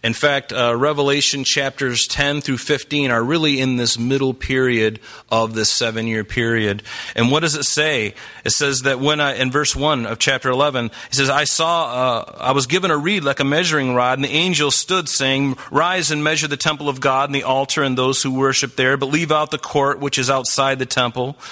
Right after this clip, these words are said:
Do not measure it, for it has been given to the Gentiles, and they will tread the holy city underfoot for forty-two months.'" What is forty-two months? About three and a half years.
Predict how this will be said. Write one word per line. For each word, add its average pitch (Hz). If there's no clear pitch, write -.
Do 147
not 151
measure 147
it, 156
for 151
it 147
has 139
been 143
given 165
to 156
the 139
Gentiles, 131
and 131
they 143
will 139
tread 165
the 143
holy 156
city 143
underfoot 147
for 127
forty-two 156
months.'" 143
What 180
is 185
forty-two 185
months? 175
About 113
three 135
and 135
a 127
half 135
years. -